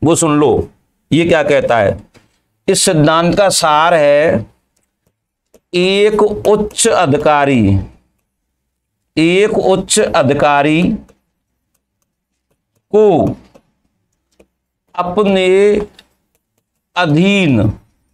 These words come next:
कितने कर्मचारी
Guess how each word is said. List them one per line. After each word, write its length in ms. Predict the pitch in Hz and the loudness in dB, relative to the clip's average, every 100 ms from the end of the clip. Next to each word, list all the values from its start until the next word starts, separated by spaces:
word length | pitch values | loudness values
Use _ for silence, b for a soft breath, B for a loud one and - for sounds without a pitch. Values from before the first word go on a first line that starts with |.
| _ _ _ _ _ _ _ _ _ _ _ _ _ _ _ _ _ _ | _ _ _ _ _ _ _ _ _ _ _ _ _ _ _ _ _ _
कितने 800 | _ - 196 208 208 214 147 - - - _ _ _ _ _ _ _ _ _ _ _ _ _ _ _ _ _ _ _ _ _ _ _ _ | _ -4 -2 0 2 2 2 -2 -4 -14 _ _ _ _ _ _ _ _ _ _ _ _ _ _ _ _ _ _ _ _ _ _ _ _
कर्मचारी 920 | - 196 208 208 196 170 156 143 95 | -2 0 0 0 0 0 0 0 0